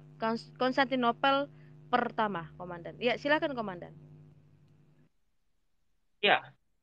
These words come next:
Speaker 2: em, mungkin nanti itu yang dibahas oleh Komandan ya, bagian-bagian itu ya. Tapi, eh, saya membahas sedikit, agak nyerempet-nyerempet dikit ya.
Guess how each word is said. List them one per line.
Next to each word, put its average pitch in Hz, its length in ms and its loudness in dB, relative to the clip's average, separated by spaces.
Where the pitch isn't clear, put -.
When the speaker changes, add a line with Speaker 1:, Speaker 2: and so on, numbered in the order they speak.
Speaker 2:
em, 165 560 8
mungkin 185 400 6
nanti 170 320 10
itu - 160 4
yang 143 320 10
dibahas 135 480 6
oleh 127 480 8
Komandan 135 480 10
ya, 139 80 8
bagian-bagian 120 560 6
itu 147 220 4
ya. 123 160 2
Tapi, 196 400 4
eh, 151 400 12
saya 185 400 12
membahas 147 800 8
sedikit, 151 400 6
agak 131 420 10
nyerempet-nyerempet 135 1080 8
dikit 127 480 2
ya. 123 160 -2